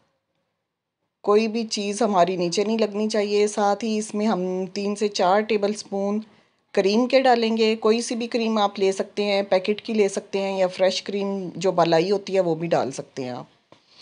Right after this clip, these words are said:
बहुत ही ज़बरदस्त और अमेजिंग टेस्ट इससे निकलता है। शिमला मिर्च डाल लें, सब्ज़ियाँ आप अपनी मर्ज़ी से डाल सकते हैं, ऑलिव्स डालने हैं वो डाल लें, हैलापिनोज डालनी है वो डाल लें,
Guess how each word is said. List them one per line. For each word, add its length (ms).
बहुत 400
ही 140
ज़बरदस्त 540
और 120
अमेजिंग 460
टेस्ट 360
इससे 300
निकलता 440
है। 120
शिमला 340
मिर्च 360
डाल 200
लें, 300
सब्ज़ियाँ 440
आप 120
अपनी 240
मर्ज़ी 300
से 140
डाल 220
सकते 300
हैं, 440
ऑलिव्स 400
डालने 280
हैं 80
वो 180
डाल 260
लें, 160
हैलापिनोज 640
डालनी 340
है 60
वो 180
डाल 260
लें, 280